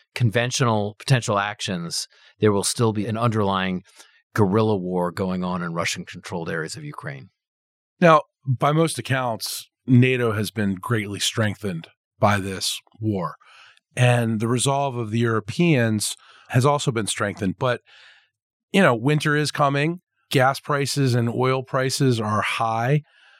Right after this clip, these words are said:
Speaker 2: Do you think the resolve really continues to exist in Europe and in the United States to back Ukraine?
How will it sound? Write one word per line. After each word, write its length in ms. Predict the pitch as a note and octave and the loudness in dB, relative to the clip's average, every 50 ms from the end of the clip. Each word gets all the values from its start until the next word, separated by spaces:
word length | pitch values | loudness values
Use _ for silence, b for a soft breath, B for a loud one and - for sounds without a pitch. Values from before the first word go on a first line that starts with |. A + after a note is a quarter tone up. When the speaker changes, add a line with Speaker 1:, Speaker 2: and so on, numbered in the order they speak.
| b b _ - B2+ | b b _ -10 -2
Speaker 2:
Do 120 | A#2+ C#3 | 2 4
you 80 | C#3+ B2+ | 4 4
think 180 | - E3+ E3 | 4 2 2
the 80 | - D#3 | 2 0
resolve 720 | C#3 C3+ A2+ A#2+ A#2 A#2+ B2+ B2+ C3+ C#3+ C#3+ B2+ A#2 - - | 0 0 0 2 2 4 4 4 2 0 -2 -4 -10 -14 -6
really 600 | C3 B2+ B2+ B2+ B2 B2 B2+ B2+ B2 A#2+ A#2 - _ _ _ _ _ _ _ _ _ - | -2 0 2 2 2 2 2 2 0 -2 -4 -6 _ _ _ _ _ _ _ _ _ -2
continues 500 | - - B2+ - - B2+ B2 C3 C3+ B2+ | 2 2 2 4 4 2 4 2 2 0
to 140 | - - B2+ | 0 0 0
exist 560 | A2+ G#2 F2 F2 G2 G#2+ A#2 B2 - - - - | 0 0 -4 -4 -4 -2 0 -2 -2 -4 -8 -6
in 140 | - B2 A#2 | -4 -2 0
Europe 380 | A2+ G#2 G#2 A2 C3 D3+ E3 - _ _ _ _ _ _ _ _ | 0 2 2 2 2 2 0 -4 _ _ _ _ _ _ _ _
and 160 | - C3+ C#3+ D3 | -2 0 2 2
in 120 | D#3 D#3 | 2 2
the 60 | D3+ | 2
United 300 | C#3+ C#3 C3+ C#3 C#3+ B2+ | 2 2 0 -2 -2 -4
States 460 | - - C3+ B2+ D#3 D#3 - - - - _ _ C3 | -4 0 2 2 2 2 -2 -6 -8 -12 _ _ -4
to 100 | - C#3+ | -2 2
back 340 | B2 C3 B2+ C3+ C#3 - - | 2 2 2 2 0 0 -2
Ukraine? 380 | D3 B2+ - C3 C#3 D#3+ G#3 | -2 0 0 2 2 2 0